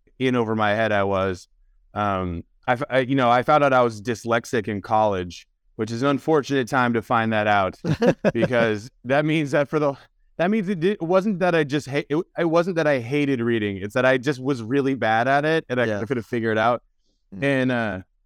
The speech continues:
Speaker 1: I remember that, uh, when I was writing jokes about all that stuff and, like, you know, growing up and looking at stories and just kinda thinking about how funny it was that I didn't know that, I mean, I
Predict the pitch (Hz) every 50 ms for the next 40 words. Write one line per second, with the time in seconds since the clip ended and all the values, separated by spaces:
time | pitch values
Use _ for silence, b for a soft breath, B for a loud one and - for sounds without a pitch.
0 | _ _ _ _ _ _ _ _ _ - 143 151 156 156 156 156 156 143 147 143
1 | 139 135 131 123 127 _ _ _ _ _ _ _ - 127 123 117 127 135 139 135
2 | 120 123 139 143 139 123 113 123 131 131 110 - 127 113 113 110 107 98 - 113
3 | 107 - 110 104 104 98 110 104 101 92 104 107 101 98 98 98 95 - 92 92
4 | 90 90 - _ - 104 104 98 101 98 90 80 - - 104 98 98 95 92 87
5 | 92 90 90 90 87 - - - - 113 104 98 - - 98 98 92 92 90 98
6 | 92 87 80 - _ _ _ _ _ - - _ _ _ - - 117 110 107 107
7 | 104 101 101 95 98 95 92 90 95 101 98 98 98 98 101 98 95 92 87 92
8 | 98 95 95 95 95 92 90 90 90 87 82 87 - _ - - 123 123 120 117
9 | 117 110 101 98